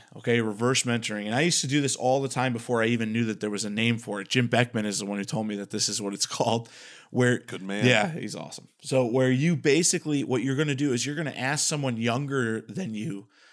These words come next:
Speaker 1: to teach you something. Okay. So for me,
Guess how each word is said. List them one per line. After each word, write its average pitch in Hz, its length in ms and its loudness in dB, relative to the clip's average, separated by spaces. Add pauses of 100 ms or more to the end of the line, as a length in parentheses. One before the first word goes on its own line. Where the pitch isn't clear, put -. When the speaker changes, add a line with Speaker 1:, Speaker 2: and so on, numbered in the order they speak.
(160)
Speaker 1:
to 151 120 2
teach 170 400 2
you 127 100 4
something. 110 460 0 (300)
Okay. 127 380 2 (220)
So 139 200 4
for 147 160 0
me, 156 460 2